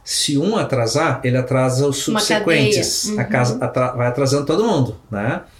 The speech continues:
Speaker 1: É, é, aconteceu uma coisa com a gente assim: era, fechamos um serviço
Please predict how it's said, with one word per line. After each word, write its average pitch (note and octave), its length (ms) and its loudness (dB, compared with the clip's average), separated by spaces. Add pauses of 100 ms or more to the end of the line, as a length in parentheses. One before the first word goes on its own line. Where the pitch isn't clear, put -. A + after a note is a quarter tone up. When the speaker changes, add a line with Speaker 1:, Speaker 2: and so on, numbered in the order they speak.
(440)
Speaker 1:
É, A2 580 -4
é, - 40 -12
aconteceu A#2+ 420 -2
uma C#3+ 140 -2
coisa C3+ 240 0
com C3+ 80 -4
a - 20 0
gente B2+ 260 0
assim: C3 380 0
era, A2 340 -2 (280)
fechamos C3 400 0
um C#3 80 0
serviço A#2+ 680 -2